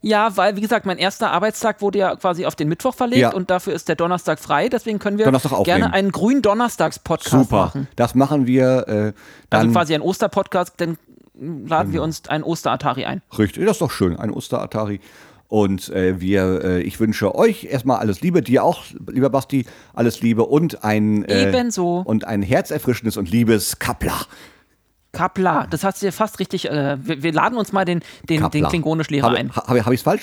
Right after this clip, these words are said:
Speaker 2: ausgesprochen? Kappler,
Speaker 1: Ja, der
Speaker 2: oder?
Speaker 1: Klingonischlehrer sagt man, glaub ich, Krappler, aber das
Speaker 2: Ach so,
Speaker 1: ist,
Speaker 2: klar,
Speaker 1: äh,
Speaker 2: also,
Speaker 1: im, im,
Speaker 2: aber selbst,
Speaker 1: im,
Speaker 2: äh,
Speaker 1: im Fernsehen sagen sie es immer nicht, nämlich immer anders.
Speaker 2: Wo-, aber, äh, äh, selbst Worf hat Kappler gesagt.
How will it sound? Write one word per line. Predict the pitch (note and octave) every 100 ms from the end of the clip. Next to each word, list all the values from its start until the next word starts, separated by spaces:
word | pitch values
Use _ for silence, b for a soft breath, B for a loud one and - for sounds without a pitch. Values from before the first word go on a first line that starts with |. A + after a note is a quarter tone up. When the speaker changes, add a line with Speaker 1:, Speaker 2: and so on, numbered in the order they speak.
| -
Speaker 2:
ausgesprochen? | G2+ G2 G#2+ G#2+ F#3 B3 b b b b
Kappler, | - B2+
Speaker 1:
Ja, | D#3+
der |
Speaker 2:
oder? | -
Speaker 1:
Klingonischlehrer | E3+ - A#3+ - A3 G#3+
sagt | G#3 G3
man, | G3
glaub | F#3 F3+
ich, | -
Krappler, | - F#3 - C#3 C3+
aber | C#3 C#3+
das | D3+ -
Speaker 2:
Ach | A2
so, |
Speaker 1:
ist, | G2+
Speaker 2:
klar, | - D#3
Speaker 1:
äh, |
Speaker 2:
also, | - A2+
Speaker 1:
im, | A#2 F3
im, | E3
Speaker 2:
aber | B2 A#2+
selbst, | G#2+ B2+ A2
Speaker 1:
im, | F3+
Speaker 2:
äh, | -
Speaker 1:
im | D#3
Fernsehen | F3+ G#3 B3+ A3
sagen | G#3 F#3
sie |
es | F#3+
immer | G3 -
nicht, | F#3 F#3+ -
nämlich | F3+ G3+ G3+
immer | F#3+ G3+
anders. | E3 D#3+ B2
Speaker 2:
Wo-, | G#2+
aber, | A#2+ G#2+ A2+ -
äh, | B2 - A2+
äh, | G#2
selbst | A2 F#2 - D#2+
Worf | G#2+ G3+ -
hat | - -
Kappler | - D#2 - E2 E2
gesagt. | D#2+ E2+ D#2+ -